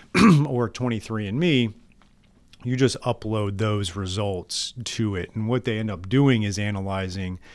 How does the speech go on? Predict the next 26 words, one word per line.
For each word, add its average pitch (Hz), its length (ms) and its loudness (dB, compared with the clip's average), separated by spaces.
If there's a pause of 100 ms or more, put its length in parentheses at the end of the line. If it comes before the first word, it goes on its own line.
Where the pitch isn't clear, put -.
(500)
the 110 160 -2
combination 104 680 -2
of 95 160 -6
your 92 180 -6
D 101 220 -4
N 95 100 -4
A 101 440 -4 (640)
and 117 320 0
your 92 460 -6
blood 113 380 2
work, - 280 -12
right? 104 380 -8
And, 107 380 -6
and 107 100 -4
then 101 100 -4
come 123 160 -2
up 139 120 6
with 135 100 6
a 117 60 4
really 135 200 6
nice 120 240 2
plan 110 600 -2
from 101 280 -6
everything 101 320 -2
from 90 220 -8
nutrition, 101 840 -2